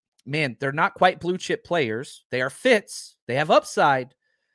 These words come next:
But, man, are you giving up on a twenty-two-year-old quarterback for these guys? Now, the fifth pick, one sixty-one, here's guys that I have ranked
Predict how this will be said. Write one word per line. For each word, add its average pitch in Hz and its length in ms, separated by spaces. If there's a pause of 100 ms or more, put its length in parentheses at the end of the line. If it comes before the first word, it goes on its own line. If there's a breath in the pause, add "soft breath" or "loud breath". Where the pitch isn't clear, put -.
(880)
But, 170 140
man, 196 160
are 170 80
you 196 140
giving 226 220
up 214 160
on 208 80
a 156 60
twenty-two-year-old 202 800
quarterback 226 460
for - 100
these 143 280
guys? 381 420 (180)
Now, 156 220
the 147 100
fifth 359 320
pick, 196 260
one 160 200
sixty-one, 185 760 (200 loud breath)
here's 190 240
guys 165 340
that 156 140
I 147 80
have 151 240
ranked 151 340